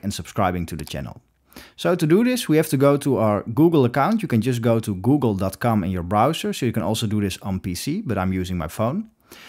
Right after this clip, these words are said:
Go to, to the top right and click on your profile picture.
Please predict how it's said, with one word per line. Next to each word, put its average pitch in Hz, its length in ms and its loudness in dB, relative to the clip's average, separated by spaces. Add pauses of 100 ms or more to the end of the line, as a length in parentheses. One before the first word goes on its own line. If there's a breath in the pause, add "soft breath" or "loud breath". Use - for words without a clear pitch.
(180 loud breath)
Go 175 140 6
to, 208 120 0 (300)
to 170 80 2
the 139 100 4
top 123 300 2
right 120 340 6
and 110 160 -2
click 156 200 0
on 113 80 4
your 90 80 2
profile 185 400 2
picture. 196 480 -4